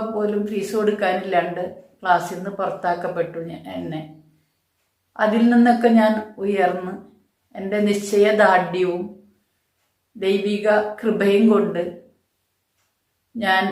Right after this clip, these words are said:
എൻ്റെ ഭർത്താവ്, എന്നെ പോലെ തന്നെ ഞങ്ങൾ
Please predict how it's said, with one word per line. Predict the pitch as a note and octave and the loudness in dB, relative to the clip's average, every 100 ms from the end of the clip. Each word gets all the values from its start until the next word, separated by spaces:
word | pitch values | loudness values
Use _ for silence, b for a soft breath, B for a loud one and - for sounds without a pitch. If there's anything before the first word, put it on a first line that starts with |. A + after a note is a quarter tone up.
| - - - | -6 -16 -12
എൻ്റെ | G3+ G3+ G#3 | -2 4 4
ഭർത്താവ്, | G3 - G3 F#3 G3 - - _ _ _ _ _ _ _ _ - | 4 2 2 2 0 -4 -10 _ _ _ _ _ _ _ _ -8
എന്നെ | G3+ G3+ G#3 | 0 4 4
പോലെ | G#3 G3+ | 4 4
തന്നെ | G#3 G3 G3 | 2 -2 -2
ഞങ്ങൾ | G3 | -4